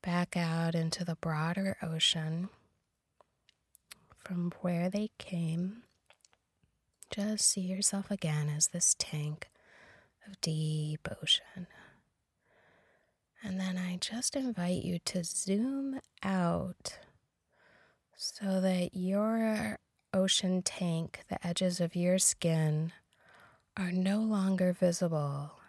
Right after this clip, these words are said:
and you are just part of the ocean. You are that three-dimensional puzzle piece in the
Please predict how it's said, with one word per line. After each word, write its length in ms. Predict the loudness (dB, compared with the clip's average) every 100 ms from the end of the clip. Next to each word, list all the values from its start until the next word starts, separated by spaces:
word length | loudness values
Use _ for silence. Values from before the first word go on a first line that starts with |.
| -14
and 320 | -4 0 0 2
you 560 | 2 4 4 2 0 -4 _ _ -20 -20 _ _ _ _ -6
are 220 | -2 0
just 520 | 2 2 2 2 0 -6 _ _ _ _ _ _ _ _ _
part 680 | -10 -4 0 0 0 -4 -6 -6
of 160 | -4 0
the 120 | 0 0
ocean. 640 | 2 4 2 -2 -6 -8 -14 -10
You 260 | 0 4 6
are 220 | 6 4
that 400 | 4 2 2 0
three-dimensional 1040 | -4 2 4 6 4 4 2 0 0 -2
puzzle 420 | -4 -4 -2 -2 -6
piece 720 | -6 -4 -2 0 0 0 -4 -18 -20 -20 -20 _ _
in 200 | 4 6
the 160 | 6